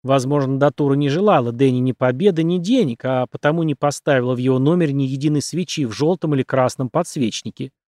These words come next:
И теперь, когда черные облака плотно закрыли небо от горизонта до горизонта,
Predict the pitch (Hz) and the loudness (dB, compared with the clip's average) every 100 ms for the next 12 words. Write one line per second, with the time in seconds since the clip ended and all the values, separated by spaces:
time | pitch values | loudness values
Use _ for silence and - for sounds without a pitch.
0 | _ _ _ _ - 175 233 302 269 180 | _ _ _ _ -6 -2 2 2 2 2
1 | 175 - 202 185 175 151 160 156 175 - | 0 0 0 0 0 2 0 2 -2 0
2 | 170 185 147 123 139 156 147 151 175 135 | -2 -2 -2 -4 -4 -2 -2 0 0 0
3 | 127 131 139 135 170 143 127 120 120 113 | 0 2 0 0 -2 -2 -4 -4 -4 -2
4 | 143 220 - 135 | 0 -2 -2 -10